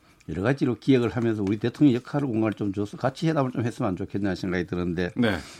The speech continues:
Speaker 1: 그 부분은 참 두고두고 아쉽습니다. 어,
Speaker 2: 음.
Speaker 1: 두 사람이 대화를 하는데 우리 대통령 문 밖에서 기다리고 있어야 되는,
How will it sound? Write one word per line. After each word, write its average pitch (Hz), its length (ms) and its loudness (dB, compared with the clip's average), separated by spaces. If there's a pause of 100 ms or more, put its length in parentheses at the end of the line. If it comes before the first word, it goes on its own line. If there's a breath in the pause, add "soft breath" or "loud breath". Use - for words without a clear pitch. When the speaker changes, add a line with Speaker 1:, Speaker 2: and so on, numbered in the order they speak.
(120)
Speaker 1:
그 92 140 -2
부분은 110 500 4 (420 soft breath)
참 - 320 -6
두고두고 107 640 -2 (120)
아쉽습니다. 104 720 -4 (200)
어, 104 40 -4
Speaker 2:
음. 95 260 -2
Speaker 1:
두 110 160 0
사람이 113 280 6
대화를 98 320 2
하는데 87 480 -2 (280 loud breath)
우리 87 140 -4
대통령 98 440 2
문 87 140 -2
밖에서 104 380 -4
기다리고 92 500 0
있어야 85 260 -6
되는, 78 340 -8